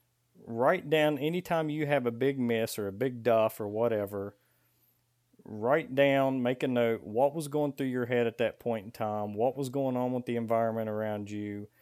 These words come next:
and, you know,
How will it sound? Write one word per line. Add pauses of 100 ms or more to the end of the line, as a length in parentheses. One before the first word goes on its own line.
(340)
and, (720)
you
know,